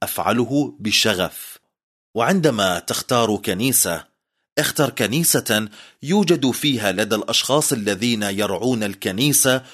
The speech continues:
ويوجد فيها لدى الأشخاص الذين يعظون هذا الشغف بإعلان الحق الإلهي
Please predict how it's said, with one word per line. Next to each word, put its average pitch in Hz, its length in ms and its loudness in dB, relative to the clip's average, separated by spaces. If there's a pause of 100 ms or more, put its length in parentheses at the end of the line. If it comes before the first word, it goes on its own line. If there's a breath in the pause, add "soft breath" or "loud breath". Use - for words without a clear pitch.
(120)
ويوجد 160 580 2
فيها 117 400 0
لدى 107 220 0
الأشخاص 135 560 0
الذين 135 500 -2
يعظون 135 720 2 (380 soft breath)
هذا 208 400 4
الشغف 151 640 0
بإعلان 127 680 0
الحق 135 400 -2
الإلهي 117 800 0